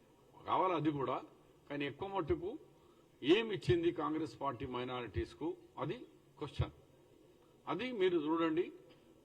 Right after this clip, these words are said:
బడ్జెట్లో మేము ఏం ఇవ్వబోతున్నారు, మేము ఆ చెప్పిన వాగ్దానాల్లో ఎంతవరకు అమలు చేయబోతున్నారు. ఎడ్యుకేషన్లో ఫీజు రీయింబర్స్‌మెంట్ ఎక్కువగా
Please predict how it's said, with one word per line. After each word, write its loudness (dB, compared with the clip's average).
బడ్జెట్లో 2
మేము 2
ఏం 4
ఇవ్వబోతున్నారు, 0
మేము 4
ఆ -2
చెప్పిన 0
వాగ్దానాల్లో 0
ఎంతవరకు 2
అమలు 0
చేయబోతున్నారు. 0
ఎడ్యుకేషన్లో 4
ఫీజు 4
రీయింబర్స్‌మెంట్ 2
ఎక్కువగా -2